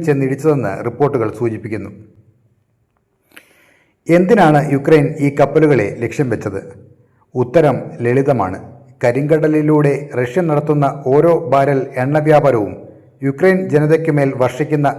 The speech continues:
മിസൈലുകൾക്കുള്ള പണമാണ്. ഈ പണത്തിന്റെ ഒഴുക്ക് തടയുക എന്ന തന്ത്രപ്രധാനമായ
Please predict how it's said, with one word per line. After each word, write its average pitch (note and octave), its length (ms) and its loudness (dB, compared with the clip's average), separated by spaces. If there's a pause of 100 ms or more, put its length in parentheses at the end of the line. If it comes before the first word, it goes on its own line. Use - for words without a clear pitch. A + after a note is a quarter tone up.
മിസൈലുകൾക്കുള്ള D3+ 920 0
പണമാണ്. A#2+ 420 -2 (680)
ഈ C#3+ 40 2 (100)
പണത്തിന്റെ D3+ 480 0 (200)
ഒഴുക്ക് D#3 400 0
തടയുക C#3+ 380 0 (280)
എന്ന C3 140 -2 (160)
തന്ത്രപ്രധാനമായ D3 840 0